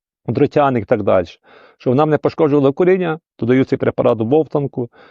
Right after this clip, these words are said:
бо він дуже гарно контролює нам всі шкідники.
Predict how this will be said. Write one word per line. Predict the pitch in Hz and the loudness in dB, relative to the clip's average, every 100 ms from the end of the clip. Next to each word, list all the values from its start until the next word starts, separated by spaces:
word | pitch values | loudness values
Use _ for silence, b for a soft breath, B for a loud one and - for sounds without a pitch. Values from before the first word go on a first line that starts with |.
| b b | b b
бо | 101 | -4
він | 113 127 151 117 | 0 0 0 2
дуже | 127 120 | 2 2
гарно | 110 123 | 2 0
контролює | 117 101 - 101 110 110 101 95 _ _ | -2 -4 -2 0 2 2 0 -4 _ _
нам | 101 98 107 107 | -4 -2 -2 -8
всі | _ - | _ -12
шкідники. | 104 - - 101 101 - - 82 | -10 -10 -8 -2 -2 -4 -6 -8